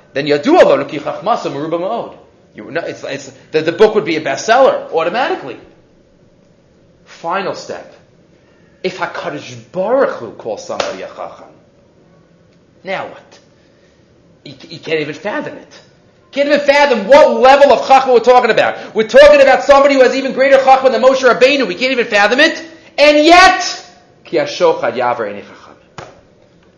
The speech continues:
That's the emphasis, the power of Shochad, says the Chafetz Chaim. The whole build-up to realize the power of not being able to be objective, of not being able to,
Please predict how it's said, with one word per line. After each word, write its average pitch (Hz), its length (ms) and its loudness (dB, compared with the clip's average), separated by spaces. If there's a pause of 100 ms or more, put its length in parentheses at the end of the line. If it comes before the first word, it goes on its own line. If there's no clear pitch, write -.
(120)
That's 170 280 -6
the 117 160 -8
emphasis, 117 440 -12
the - 80 -14
power 127 340 -6
of 120 80 -10
Shochad, 117 400 -8
says 120 200 -14
the 113 60 -20
Chafetz - 340 -14
Chaim. 90 220 -18 (880)
The 190 100 4
whole 202 340 0
build-up 269 420 0
to 220 120 -4
realize 226 500 -2
the 190 80 -10
power 190 920 -8 (560)
of 165 180 -4
not 208 280 -8
being 190 180 -12
able 202 300 -6
to 175 80 -14
be 156 160 -12
objective, - 840 -14 (680)
of 180 200 -6
not 254 200 0
being 233 200 -6
able 208 520 -2
to, 196 520 -2